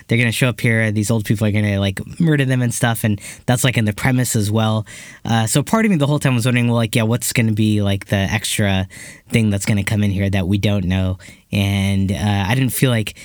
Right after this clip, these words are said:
it ca-, there were, like, any big surprises at the end. Uh, did you feel like there was something here that happened, like, at the end that, like, kind of, uh, took it beyond, like, what you were expecting?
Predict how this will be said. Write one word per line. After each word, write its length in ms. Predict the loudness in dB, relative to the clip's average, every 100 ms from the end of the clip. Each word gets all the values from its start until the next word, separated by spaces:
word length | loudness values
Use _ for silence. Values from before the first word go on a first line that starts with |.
| -10 -4
it 120 | -2
ca-, 180 | -2 -2
there 180 | -2 0
were, 100 | 0
like, 200 | 0 0
any 100 | 0
big 200 | 0 -2
surprises 720 | -4 -6 -6 -2 -2 -2 -2
at 140 | -2 -2
the 140 | 0
end. 280 | 0 -2 -6 -10 -20 _
Uh, 120 | -2 0
did 180 | 0
you 80 | 0
feel 160 | 0 0
like 140 | 0
there 100 | 0
was 380 | 0 0 -4 -8 -12 -20 -20 -6
something 420 | 0 2 2 0
here 240 | 2 0 0
that 160 | 0
happened, 240 | 0 0 0
like, 160 | 0
at 120 | 0
the 160 | 0 0
end 280 | 0 2 2
that, 140 | 0
like, 340 | 0 0 -2 -10 -18 -20 -20 _ -2
kind 180 | 0 0
of, 300 | -2 -4 -2
uh, 300 | 0 2 0
took 220 | 0 -2 0
it 140 | -2 -2
beyond, 240 | 0 2
like, 160 | 0 0
what 100 | 0
you 80 | 0
were 60 |
expecting? 560 | -2 -2 -2 0 -2